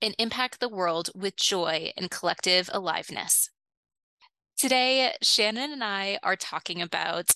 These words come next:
how to really build a people-first culture, including what that means and how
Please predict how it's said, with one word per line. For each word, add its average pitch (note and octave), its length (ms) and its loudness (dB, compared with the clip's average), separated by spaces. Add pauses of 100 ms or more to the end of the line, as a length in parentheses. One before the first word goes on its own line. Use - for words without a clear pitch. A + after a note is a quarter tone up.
(180)
how C#4 380 -2
to - 160 -4
really F#3 420 -4 (120)
build D#3+ 440 0
a F#3+ 80 -8
people-first - 680 -2
culture, F3 540 -2
including C4 640 -2
what G3 360 -2 (100)
that C#4 180 2
means E3 560 0 (460)
and A#3 160 0
how C4+ 480 -2